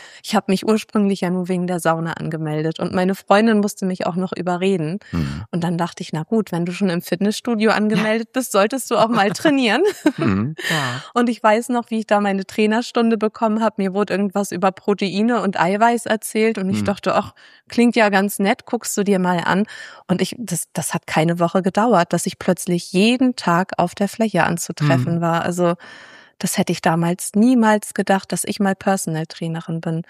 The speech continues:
Speaker 2: Mhm.
Speaker 1: Und auch die Ziele, die ich erreicht habe, es waren ja, ich habe Sachen erreicht, die habe ich mir eigentlich gar nicht getraut, als Ziel zu setzen.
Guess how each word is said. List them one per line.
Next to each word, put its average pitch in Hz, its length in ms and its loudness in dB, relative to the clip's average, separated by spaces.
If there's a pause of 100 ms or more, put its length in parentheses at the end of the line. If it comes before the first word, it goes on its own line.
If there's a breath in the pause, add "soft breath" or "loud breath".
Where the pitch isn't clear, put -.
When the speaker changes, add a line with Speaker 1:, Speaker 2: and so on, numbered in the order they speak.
Speaker 2:
Mhm. 82 240 -2
Speaker 1:
Und 175 140 0
auch 180 160 4
die 175 200 -6
Ziele, 240 520 0
die 175 160 -4
ich - 140 -6
erreicht 156 500 -4
habe, 170 160 -4
es - 140 -6
waren 202 180 4
ja, 180 240 2 (360 soft breath)
ich - 140 -6
habe 190 140 0
Sachen 220 300 2
erreicht, 240 440 2
die 220 120 0
habe 208 120 -2
ich 208 120 -4
mir 202 120 0
eigentlich 202 280 -4
gar 185 160 2
nicht 185 180 -6
getraut, - 580 2
als - 320 0
Ziel 220 280 0
zu - 180 -6
setzen. 165 460 -2